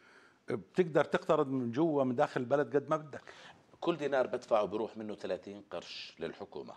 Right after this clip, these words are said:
Speaker 1: برسوم وضرائب، نعم.
Speaker 2: يعني راتبه خمسمية دينار، راتبه الحقيقي،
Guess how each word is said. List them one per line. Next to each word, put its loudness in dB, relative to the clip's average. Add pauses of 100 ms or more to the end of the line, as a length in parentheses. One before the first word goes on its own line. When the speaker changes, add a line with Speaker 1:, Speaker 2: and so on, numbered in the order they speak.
Speaker 1:
برسوم 2
وضرائب، -4
نعم. -8
Speaker 2:
يعني 6
راتبه 4
خمسمية -6
دينار، -6
راتبه -2
الحقيقي، -12